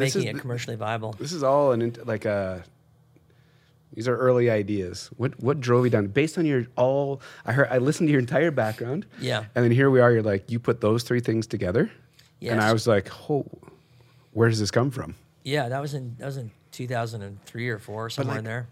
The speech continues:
Speaker 2: but all your experiences led you to that kind of thought process to kind of build something out?
Speaker 1: Yeah.
Speaker 2: It's
Speaker 1: I mean, it's not, it's not much harder than yes. Uh, and I don't, again, I don't think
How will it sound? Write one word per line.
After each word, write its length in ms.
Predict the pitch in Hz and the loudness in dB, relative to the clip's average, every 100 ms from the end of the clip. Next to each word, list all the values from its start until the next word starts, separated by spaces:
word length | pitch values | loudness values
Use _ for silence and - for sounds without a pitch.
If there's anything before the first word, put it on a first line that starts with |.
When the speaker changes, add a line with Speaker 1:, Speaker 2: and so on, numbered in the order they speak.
| - | -8
Speaker 2:
but 120 | 135 | -4
all 240 | 120 147 | 0 0
your 160 | 156 139 | 2 0
experiences 560 | 135 - 131 139 117 110 | -4 -2 -2 0 -4 -2
led 200 | 113 123 | -2 -4
you 60 | 113 | -6
to 120 | 110 | -8
that 460 | 95 92 95 - - | -6 -8 -8 -8 -8
kind 240 | 120 113 | -6 -4
of 480 | 107 98 95 - _ _ _ _ _ | -4 -6 -12 -20 _ _ _ _ _
thought 300 | - 104 92 | -6 -6 -4
process 400 | - 139 190 170 | -6 -6 -8 -8
to 140 | - 113 | -10 -6
kind 160 | 113 | -6
of 80 | 101 | -4
build 160 | 110 110 | -4 -4
something 300 | 120 110 90 | -6 -6 -4
out? 240 | 170 214 _ _ _ _ _ _ _ _ _ _ _ _ _ _ _ _ _ _ _ _ _ - | -4 -6 _ _ _ _ _ _ _ _ _ _ _ _ _ _ _ _ _ _ _ _ _ -10
Speaker 1:
Yeah. 380 | 143 202 143 - _ _ - | -6 -4 -4 -6 _ _ -8
Speaker 2:
It's 140 | 123 | -4
Speaker 1:
I 60 | 156 | 0
mean, 240 | 170 185 | 2 4
it's 180 | 175 - | 2 2
not, 240 | 180 - - | 0 -2 -4
it's 180 | 147 - | -6 -2
not 160 | 170 156 | -2 0
much 160 | 151 | -2
harder 260 | 147 156 143 | 2 2 0
than 160 | 127 | -2
yes. 420 | 117 139 101 - - - - - _ _ - | -2 -4 -6 -10 -14 -18 -20 -20 _ _ -6
Uh, 320 | 127 120 120 120 - | -2 0 -2 -6 -12
and 160 | 143 135 | -10 -8
I 120 | 127 | -4
don't, 200 | 226 180 | -2 -4
again, 300 | 135 123 156 - - _ - | -6 -4 -4 -6 -20 _ -10
I 100 | 143 | -4
don't 260 | 185 180 - | -2 -2 -8
think 560 | - - 185 - - | -8 -4 -4 -6 -12